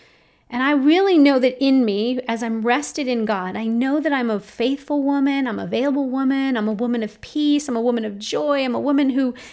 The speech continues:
is meek. I really know that I am. I trust God. I know that his dealings with me are good. I, I'm not interested in getting my strength to boss people around. I'm interested in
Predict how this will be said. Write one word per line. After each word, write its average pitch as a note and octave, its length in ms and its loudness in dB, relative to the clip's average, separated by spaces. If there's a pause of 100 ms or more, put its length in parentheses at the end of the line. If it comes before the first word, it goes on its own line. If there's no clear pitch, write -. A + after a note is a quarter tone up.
(100)
is B3+ 200 2
meek. D4 540 0 (100)
I C#4 100 2
really E4+ 360 6
know E4+ 220 6
that D4 100 2
I B3 60 0
am. C#4 240 0
I F#3 80 -10
trust - 500 -4
God. G3+ 220 -2
I G#3+ 80 -2
know C#4+ 340 4
that E4 80 0
his C#4+ 160 -2
dealings A#3+ 340 -2
with A#3 160 -6
me A3 120 -2
are G#3 100 -2
good. G3 320 -4 (320)
I, C4 300 0
I'm B3+ 320 2
not D#4+ 280 0
interested D#4+ 540 -2
in A3+ 260 -4
getting C4 380 0
my A#3 160 -2
strength A#3 540 -6 (340)
to C4+ 100 -2
boss A3 360 -2
people G#3 360 -4
around. F3+ 300 -6
I'm A3+ 120 -2
interested D4 580 0
in G3+ 200 -2